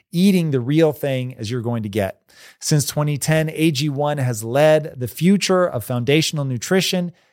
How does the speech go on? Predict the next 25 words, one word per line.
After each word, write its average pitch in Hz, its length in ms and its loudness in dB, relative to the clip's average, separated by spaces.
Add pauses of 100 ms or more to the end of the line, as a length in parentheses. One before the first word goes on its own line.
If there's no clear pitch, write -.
(120)
continuously 180 760 0
refining 139 520 -4
their 127 100 -4
formula 123 540 -4
to - 80 -12
create 98 240 -8
a 98 40 -8
smarter, 127 640 2
better 196 380 2
way 104 420 -4 (260)
to 147 120 -6
elevate 160 400 2
your 135 120 -6
baseline 117 460 -4
health. 95 360 -6 (360)
A 165 140 4
G 170 140 -2
one 170 240 -4
supports 143 480 -6
your 131 80 -6
whole 202 320 4
body 117 460 -2
with 113 220 -6
seventy-five 170 800 0
high-quality 123 920 -2